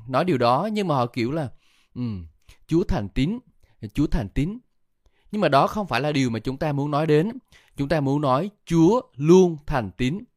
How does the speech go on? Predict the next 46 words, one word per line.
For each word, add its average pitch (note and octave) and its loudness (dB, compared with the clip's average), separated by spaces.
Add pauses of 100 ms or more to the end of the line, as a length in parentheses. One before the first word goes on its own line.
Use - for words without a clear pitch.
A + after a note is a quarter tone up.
(440)
Và B2 2
tôi D3+ 2
muốn F3+ -2
nói F3+ 0
về E3 0
sự A2+ -4
khác G#3+ -4
biệt D3 0
giữa A2 -4
việc C#3+ -2
những G#2 -6
cơ D#3+ 0
đốc F3+ -2
nhân D#3+ -4
khác A3 0 (300)
nói C#3 0
rằng D3+ -2
Chúa E3+ 4
thành A#2+ 0
tín G3 -2 (280)
và B2 0
việc C3+ -2
chúng C#3 -2
ta D3 -2
nói C3+ 0 (240)
Chúa D#3 2
thành G#2+ -4
tín. E3 -4 (460)
Có A3 0
một G3 0
sự A2 -2
khác G3 -4
biệt F#3+ 0
ở D#2+ -6
đây. C#3+ 2 (680)
Tôi C#3 2
sẽ A#2+ -2
cho C3 0
anh C#3 -2
chị A2+ -2
em B2 -2
thấy C3+ -2
điều D#3+ -2
đó A2+ 2
là D3+ -2
gì. A#2 -4